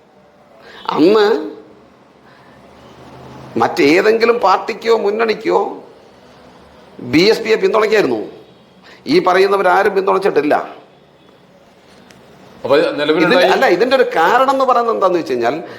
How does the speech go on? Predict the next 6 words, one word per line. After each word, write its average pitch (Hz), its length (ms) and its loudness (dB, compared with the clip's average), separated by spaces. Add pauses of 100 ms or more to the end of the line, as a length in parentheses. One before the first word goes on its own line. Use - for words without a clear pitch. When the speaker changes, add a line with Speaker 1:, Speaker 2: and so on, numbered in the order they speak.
(160)
Speaker 1:
ആയിരത്താണ്ടുകളായി 202 880 0
അധികാരം 185 560 0
നിഷേധിക്കപ്പെട്ടവരെ 160 840 -2
സംബന്ധിച്ചിടത്തോളം 139 840 -2
അധികാരത്തിൽ 175 760 0
പ്രവേശിക്കാൻ 151 720 -2